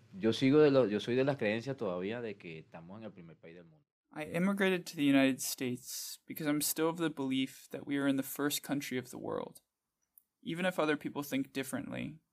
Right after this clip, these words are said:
Speaker 2: and there are other world powers, the U S is still a world reference. Like one of my friends in Venezuela said, There are a lot of problems here, and yes,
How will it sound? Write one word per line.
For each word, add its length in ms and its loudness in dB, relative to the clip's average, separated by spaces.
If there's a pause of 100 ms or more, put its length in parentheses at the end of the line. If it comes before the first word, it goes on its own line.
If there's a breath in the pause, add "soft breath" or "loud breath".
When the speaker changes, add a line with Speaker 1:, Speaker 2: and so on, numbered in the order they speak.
(160)
Speaker 2:
and 120 -4
there 140 4
are 140 0
other 240 2
world 340 2
powers, 720 -6 (440)
the 80 -6
U 140 6
S 240 6
is 80 -6
still 300 -2
a 60 2
world 260 0
reference. 760 -8 (680)
Like 160 -6
one 120 2
of 100 0
my 100 4
friends 340 0
in 100 0
Venezuela 560 0
said, 360 -6 (580)
There 140 0
are 60 4
a 40 4
lot 180 8
of 140 -4
problems 500 4
here, 300 -10 (200)
and 160 -2
yes, 440 0